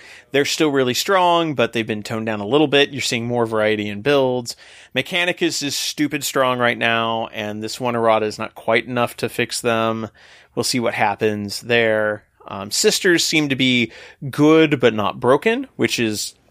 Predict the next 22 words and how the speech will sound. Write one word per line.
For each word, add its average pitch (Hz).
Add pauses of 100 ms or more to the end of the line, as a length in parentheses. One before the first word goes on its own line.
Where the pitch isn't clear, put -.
(200)
really 208
where 127
an 123
army 113
should 131
be. 202 (500)
And 117
I'm 120
curious 180
to 151
see 160
what 143
kind 135
of 123
tricks -
orcs 139
are -
gonna 127
have 113
up 110
their 113
sleeves. 104